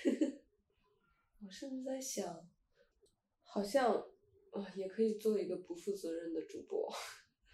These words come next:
<laughs> 就我，我之前在录播客的时候，可能都，都太会有一根线，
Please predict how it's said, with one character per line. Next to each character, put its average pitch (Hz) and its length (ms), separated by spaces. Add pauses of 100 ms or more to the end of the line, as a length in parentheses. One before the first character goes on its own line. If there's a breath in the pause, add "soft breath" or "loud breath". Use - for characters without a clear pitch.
<laughs> - 680
就 269 160
我， 220 300
我 214 80
之 233 140
前 190 420
在 208 180
录 202 200
播 202 120
客 202 160
的 190 80
时 - 220
候， 185 140
可 185 160
能 175 260
都， 180 380 (920)
都 190 300
太 196 420 (680)
会 - 260
有 185 140
一 180 80
根 196 200
线， - 400